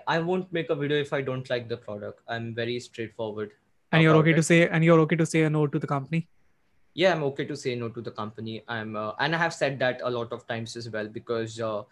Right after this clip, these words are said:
Speaker 1: see, uh, the thing is, if I don't believe in the product, I won't sell it to my subscribers, right?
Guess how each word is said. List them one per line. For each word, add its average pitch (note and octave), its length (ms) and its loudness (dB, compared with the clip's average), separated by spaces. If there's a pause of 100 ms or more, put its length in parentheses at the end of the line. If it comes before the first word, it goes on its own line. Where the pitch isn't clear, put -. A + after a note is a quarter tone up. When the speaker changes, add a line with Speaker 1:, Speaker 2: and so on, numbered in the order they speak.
(240)
Speaker 1:
see, G3+ 400 -2
uh, C3+ 240 4
the C#3 140 -6
thing F3 240 0
is, F3 300 -2
if D3 140 -6
I D#3+ 120 4
don't D#3 240 0
believe C#3 320 -2
in C#3+ 120 -4
the C3+ 100 0
product, A2+ 480 -4 (420)
I C#3+ 120 4
won't D#3+ 220 2
sell C3+ 180 0
it D3 200 -6
to E3+ 220 0 (120)
my C3+ 360 -2
subscribers, A2 800 -6
right? C3 200 -8